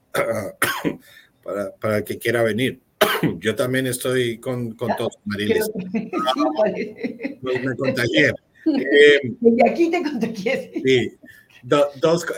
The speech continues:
Speaker 1: un virus cibernético.
Speaker 2: Sí.
Speaker 1: Ah,
Speaker 2: Es un
Speaker 1: eh,
Speaker 2: virus virtual.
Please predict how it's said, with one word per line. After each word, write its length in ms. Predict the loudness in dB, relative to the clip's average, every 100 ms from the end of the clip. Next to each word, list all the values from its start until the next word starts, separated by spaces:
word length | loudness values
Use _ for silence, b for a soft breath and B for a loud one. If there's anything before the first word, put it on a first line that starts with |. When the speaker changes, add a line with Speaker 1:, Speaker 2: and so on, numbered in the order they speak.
| 0
Speaker 1:
un 120 | 2
virus 480 | 4 6 4 2 0
cibernético. 580 | 0 0 0 0 -2 0
Speaker 2:
Sí. 120 | 2 2 0 0 2
Speaker 1:
Ah, 400 | 4 4 4 0 -4
Speaker 2:
Es 100 | 0
un 240 | 4 4
Speaker 1:
eh, 60 | 4
Speaker 2:
virus 320 | 4 2 2
virtual. 720 | 2 -2 0 4 4 4 -4